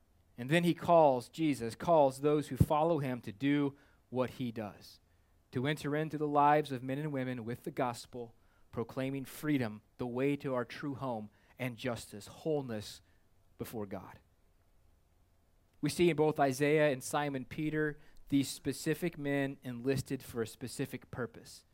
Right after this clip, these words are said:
Isaiah responds to the Lord's question of who will go with, "Here I am, send me." Simon receives from Jesus' mouth the call and the commission,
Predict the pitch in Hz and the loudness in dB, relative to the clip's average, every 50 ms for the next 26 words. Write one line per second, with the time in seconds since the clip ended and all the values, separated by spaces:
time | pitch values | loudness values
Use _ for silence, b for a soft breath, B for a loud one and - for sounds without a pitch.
0 | _ _ _ _ _ _ _ _ _ - 147 147 147 151 151 156 156 139 123 127 | _ _ _ _ _ _ _ _ _ 2 2 2 4 6 6 8 8 6 6 2
1 | 127 - - - - 151 156 151 151 147 143 139 - - 143 135 131 127 131 127 | -2 -4 -4 2 4 6 6 8 6 6 4 0 -4 -4 -2 -2 -2 -2 -2 0
2 | 139 143 143 139 - - - 165 156 143 151 - 147 131 120 - - 175 170 151 | 2 2 2 2 0 -2 0 2 2 2 0 -4 -6 -6 -6 -2 0 0 0 0
3 | 139 127 120 156 165 165 160 156 151 135 135 139 135 131 - - 156 165 160 156 | 0 0 2 4 6 6 6 6 6 4 4 2 0 0 -2 -2 2 4 6 6
4 | 147 147 147 147 139 127 - - - 143 131 123 139 147 147 127 120 131 - _ | 6 6 4 2 0 0 -4 -6 -6 -6 -6 -4 0 0 0 0 0 -4 -10 _
5 | _ _ _ _ _ _ _ _ _ _ _ _ _ _ _ _ - - 165 160 | _ _ _ _ _ _ _ _ _ _ _ _ _ _ _ _ 0 6 8 8
6 | 185 185 165 139 131 135 131 - - 170 165 151 135 - B B B B B - | 10 8 6 4 2 0 -2 -2 2 4 6 6 4 2 B B B B B 2
7 | 170 175 160 151 143 143 160 165 180 165 143 160 151 - - 151 160 165 175 175 | 4 4 4 4 2 2 4 4 4 4 4 2 0 0 -2 2 6 8 10 10
8 | 165 156 - - 156 - - - 185 180 180 170 160 147 139 - - 175 180 202 | 8 8 4 -2 -8 -4 4 6 8 8 8 6 2 -2 -6 -6 -4 0 2 2
9 | 208 - - 170 156 143 | 2 4 2 0 -2 -2